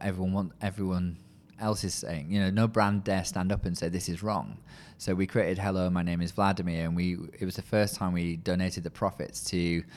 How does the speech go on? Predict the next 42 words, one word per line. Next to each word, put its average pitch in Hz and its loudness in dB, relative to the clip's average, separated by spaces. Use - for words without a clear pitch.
Stonewall 90 4
and 85 0
other 95 0
equal 90 -2
rights 87 -2
groups - -2
in 90 0
Russia. - -4
Um, 87 2
but 101 4
it - 4
was, 104 0
it 113 -2
was 104 2
the 98 -2
beer 104 4
that 85 -4
did 95 0
the 101 -2
talking. 80 2
I 82 0
mean, 98 4
the 101 2
Brewdog 104 4
strategy 92 0
or 90 4
the 104 -4
Brewdog 135 0
purpose 107 0
was 92 -4
always 90 0
make 92 0
everyone 90 0
as 82 -4
passionate 87 -4
about 73 -4
great 82 -2
craft - -8
beer 87 -2
as 87 -4
we 101 2
are. 67 -4